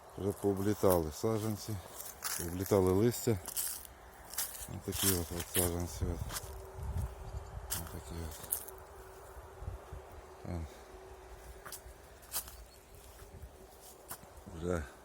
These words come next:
весь фундук в сережках на наступний рік.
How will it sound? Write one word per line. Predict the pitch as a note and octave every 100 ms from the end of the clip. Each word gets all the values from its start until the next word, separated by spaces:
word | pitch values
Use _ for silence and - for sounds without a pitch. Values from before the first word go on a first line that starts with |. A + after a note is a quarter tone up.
| -
весь | D#2 G2+ -
фундук | G2 F2+ G2+
в | -
сережках | - F#2 B2 B2+ - A2 - - - - - - - - - - - -
на | F#2+
наступний | G2+ - A2+ G2 G2+ G2+
рік. | G#2 F#2+ -